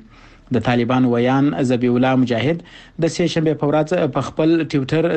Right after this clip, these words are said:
د یکشنبې ورځې د پیښې په تړاو خواشیني وښوده او ویې لیکل چې په دې اړه د څېړنې لپاره یوه کمیټه ټاکل سوې ده. په چمن کې د پاکستان د کمیسارۍ مرستیال عبدالحمید ظاهري امریکا غږ ته ویلي، تر هغو چې د پاکستاني سرتیرو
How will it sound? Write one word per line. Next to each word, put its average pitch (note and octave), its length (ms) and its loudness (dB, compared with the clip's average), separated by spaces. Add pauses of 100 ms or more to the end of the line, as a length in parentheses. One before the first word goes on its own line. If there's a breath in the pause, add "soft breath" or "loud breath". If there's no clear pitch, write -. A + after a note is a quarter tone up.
د C3+ 100 2
یکشنبې C#3+ 480 0
ورځې D3+ 280 0
د B2+ 120 0
پیښې D3 280 -2
په B2 120 0
تړاو C#3+ 340 2
خواشیني C#3 380 0
وښوده A#2 400 0 (420 loud breath)
او B2+ 140 2
ویې D3 180 2
لیکل B2+ 300 -2
چې D3+ 220 0
په C3 100 2
دې C#3 180 2
اړه C3+ 160 2 (240)
د - 20 0 (160)
څېړنې C#3 440 2
لپاره C#3+ 420 0
یوه A#2+ 280 2
کمیټه A#2+ 600 0
ټاکل B2 300 0
سوې A2+ 280 2
ده. A2+ 80 0 (380)
په E3 100 0
چمن E3 320 2
کې E3+ 320 0
د D3 220 0
پاکستان D#3 560 0
د D3 160 0
کمیسارۍ C#3+ 560 0
مرستیال D3+ 540 0
عبدالحمید C3+ 520 2
ظاهري C3+ 300 0 (500 loud breath)
امریکا D#3 320 2
غږ D3+ 220 0 (100)
ته D3 80 2
ویلي، E3+ 260 2 (120)
تر D3+ 160 2
هغو D#3+ 280 2
چې D#3+ 360 0
د C#3+ 180 -2
پاکستاني C#3 420 -2
سرتیرو D#3+ 460 0